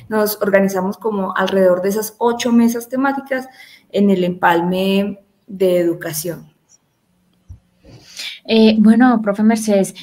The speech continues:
Speaker 2: ¿cuál es ese papel? Eh, en este momento contextualicemos un poquito cuál es ese papel de las comisiones, eh, de empalme,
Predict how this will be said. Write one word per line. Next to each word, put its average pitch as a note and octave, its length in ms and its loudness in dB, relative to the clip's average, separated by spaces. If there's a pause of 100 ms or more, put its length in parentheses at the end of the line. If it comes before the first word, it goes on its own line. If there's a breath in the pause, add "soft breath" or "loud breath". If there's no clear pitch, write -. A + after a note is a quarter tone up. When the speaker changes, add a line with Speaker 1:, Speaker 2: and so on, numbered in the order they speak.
(140 loud breath)
Speaker 2:
¿cuál C#4 220 6
es C#4+ 100 4
ese D4 200 0
papel? G#3 500 0 (240)
Eh, G#3 260 -2
en G#3+ 100 2
este G#3+ 180 -2
momento G#3+ 460 0
contextualicemos G#3+ 760 -2
un A#3 80 -6
poquito A#3 340 -4
cuál B3 180 0
es A#3+ 100 -2
ese B3 160 -6
papel A3 480 -2
de A3 80 2
las A3 220 0
comisiones, G3+ 880 0
eh, G3+ 480 0
de F#3+ 120 0
empalme, F#3+ 680 2